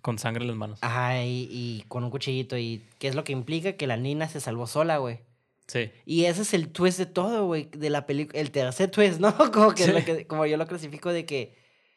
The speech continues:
Speaker 2: nosotros esperamos de que Joaquín Phoenix iba a ser el salvador. El protagonista quedó sorpresa. Él puede contra todo y la película, en cada tropo que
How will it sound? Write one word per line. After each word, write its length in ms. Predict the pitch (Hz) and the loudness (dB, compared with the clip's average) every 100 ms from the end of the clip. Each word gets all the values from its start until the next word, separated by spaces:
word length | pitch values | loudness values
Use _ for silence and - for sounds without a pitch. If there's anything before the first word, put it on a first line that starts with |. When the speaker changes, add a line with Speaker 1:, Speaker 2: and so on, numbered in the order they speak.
| _ _ - | _ _ -2
Speaker 2:
nosotros 360 | 175 165 208 | 0 2 0
esperamos 520 | 220 202 143 156 196 185 | -2 0 0 2 2 0
de 100 | 180 | -2
que 140 | 139 | -4
Joaquín 400 | 151 127 - 170 | -4 -4 -4 -4
Phoenix 360 | 175 190 190 170 | -2 -2 -2 -2
iba 140 | 170 | -2
a 40 | |
ser 120 | 175 180 | -2 -4
el 80 | |
salvador. 680 | 170 175 160 117 135 202 - _ _ _ _ _ | -2 -2 -2 0 0 0 -4 _ _ _ _ _
El 320 | - 131 131 120 | -6 -2 -2 -4
protagonista 640 | 139 139 131 131 131 170 | -4 -2 -2 -2 -4 -6
quedó 240 | 135 135 | -4 -4
sorpresa. 720 | 180 180 185 185 170 147 123 - _ _ _ _ _ | -4 -6 -4 -4 -2 -2 -4 -8 _ _ _ _ _
Él 340 | - 147 180 | -6 -4 -4
puede 280 | 180 190 190 | -2 0 0
contra 360 | 185 175 156 - | 0 -2 -2 0
todo 260 | 180 202 | 2 4
y 200 | 190 143 | 2 0
la 180 | 143 143 | -2 -2
película, 500 | 139 143 190 202 196 _ _ _ _ _ _ _ _ | -4 -4 -2 -2 -2 _ _ _ _ _ _ _ _
en 320 | 160 165 147 | -6 -4 -6
cada 580 | - 156 175 214 226 208 | -6 -4 -2 -2 -2 -4
tropo 500 | 196 180 - 240 233 | -4 -4 -4 -8 -6
que 420 | 175 143 131 - | -6 -4 -6 -10